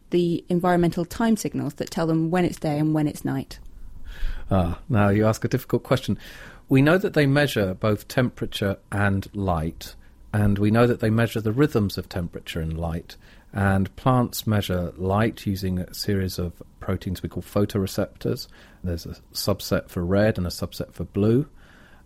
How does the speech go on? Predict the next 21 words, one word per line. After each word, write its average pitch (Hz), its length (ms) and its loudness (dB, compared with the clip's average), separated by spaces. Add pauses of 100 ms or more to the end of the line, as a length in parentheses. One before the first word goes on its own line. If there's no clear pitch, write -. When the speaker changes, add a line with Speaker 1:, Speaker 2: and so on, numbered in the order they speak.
Speaker 2:
And 113 120 4
we 117 100 4
know 139 220 4
that 135 160 0
those 120 240 2
are 113 60 0
involved 117 520 2
in 95 100 0
setting 104 360 -2
the 98 60 -2
clock. - 440 0
So, 104 180 -2
f-, - 240 -8
for 120 120 -4
example, 107 640 0
the 101 100 -6
clock - 380 -2
is 98 180 -2
reset 113 460 2
every 98 200 2
morning 104 600 4